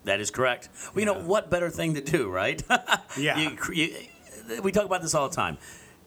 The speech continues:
Speaker 1: As a real estate agent, you can talk about this as, as well,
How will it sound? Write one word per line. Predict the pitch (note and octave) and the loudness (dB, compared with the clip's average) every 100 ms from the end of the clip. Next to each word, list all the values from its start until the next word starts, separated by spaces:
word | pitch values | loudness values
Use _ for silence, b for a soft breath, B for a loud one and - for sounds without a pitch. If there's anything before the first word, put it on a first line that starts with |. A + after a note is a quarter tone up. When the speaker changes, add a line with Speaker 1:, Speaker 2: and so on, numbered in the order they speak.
| - | -4
Speaker 1:
As | D3+ D3 | -2 0
a | |
real | D3 F3 | 0 0
estate | E3+ C#3 | 0 2
agent, | C3 C3 D3 | 2 0 -2
you | C3+ | -4
can | C3+ | -4
talk | C3 B2+ A#2 | 0 0 2
about | A2+ G#2+ | 0 0
this | A2 G2+ | -2 -4
as, | G#2 G2 G2 | -6 -8 -8
as | G2+ A2 | -6 0
well, | B2 G2 | 0 0